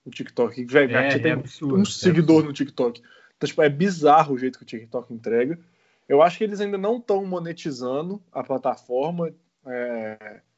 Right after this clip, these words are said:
Speaker 1: né? Tipo, ainda não tá tendo propaganda, mas eu acho que é igual a gente falou antes. É aos poucos, mas os caras entregam uma parada, é bizarro, velho. E os números da galera no TikTok, tipo,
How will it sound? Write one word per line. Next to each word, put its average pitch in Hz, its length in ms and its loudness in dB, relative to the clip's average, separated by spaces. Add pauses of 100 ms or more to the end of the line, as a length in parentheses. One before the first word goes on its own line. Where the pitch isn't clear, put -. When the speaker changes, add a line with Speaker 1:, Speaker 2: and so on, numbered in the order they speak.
(140)
Speaker 1:
né? 151 160 4
Tipo, 165 160 -6
ainda 156 140 -8
não 160 100 -6
tá 165 140 -4
tendo 160 180 -12
propaganda, 151 640 -2
mas 165 180 -4
eu 147 60 4
acho 143 120 -4
que 165 60 0
é 156 60 4
igual 147 160 -2
a 147 40 -6
gente 151 140 -14
falou 147 320 -2
antes. 120 340 -14 (580)
É 151 140 4
aos 147 180 4
poucos, 160 720 -6 (1080)
mas 143 420 2
os 143 100 -10
caras 151 240 2
entregam 180 340 -2
uma 185 60 -4
parada, 165 460 0 (160)
é 139 120 -4
bizarro, 151 560 -4
velho. 117 180 -6
E 117 100 -6
os 123 140 -12
números 160 360 -8
da 151 120 -2
galera 127 340 -2
no 127 100 -20
TikTok, 127 520 -6
tipo, - 340 -6